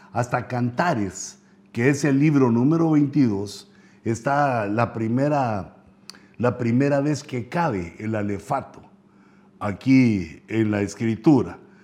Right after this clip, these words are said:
de Génesis a Cantares, y eso nos habla que es la ruta de la iglesia, desde que nacemos de nuevo hasta que por la palabra y por el Espíritu nos llegamos a enamorar del Señor Jesucristo.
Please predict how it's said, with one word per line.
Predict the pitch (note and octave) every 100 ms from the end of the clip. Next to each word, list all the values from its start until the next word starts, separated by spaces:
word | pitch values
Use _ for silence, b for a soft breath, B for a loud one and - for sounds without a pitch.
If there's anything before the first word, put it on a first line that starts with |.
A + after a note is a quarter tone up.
| b
de | A2 A#2
Génesis | F2+ E3+ F#3+ F#3+ E3 G3 E3 -
a | A#2+ F#2+
Cantares, | A#2+ A#2+ F#3+ D3 A2+ A#2 - b b b b
y | B2+ C#3+
eso | D#3 E3+
nos | E3 C#3 E3+
habla | E3+ A#2 G2+ G2+ -
que | A#2+ A#2+
es | D3+
la | C#3+
ruta | C3 E3+ F3 F#3
de | D3+
la | C3+ B2
iglesia, | C3+ E3 A#2 A#2 F#2 B B B
desde | G#2 A#2+ G#2 F#2+
que | A2+
nacemos | A2+ A2+ F3+ G#3 G#3
de | F3+ E3+
nuevo | C3+ A2+ C#3 F3+ b b b -
hasta | A#2 C3 -
que | B2+ A#2+ A2+ G2+ - - _
por | B2 A2+
la | A2+ -
palabra | A2 D3 F3+ E3 C#3
y |
por | - A#2+ A2+
el | A2
Espíritu | A2 - G#3+ C3+ G2+ - F#2 b b b
nos | A2+ B2
llegamos | G#2+ A2 C3+ F3 D3
a | C3
enamorar | A2 G#2+ G#2+ G#2 D3 A3 C3+
del | A2 G2+
Señor | G#2 G#2+ A2+ G#2+
Jesucristo. | G#2+ G2+ F#2 F#2 E2 -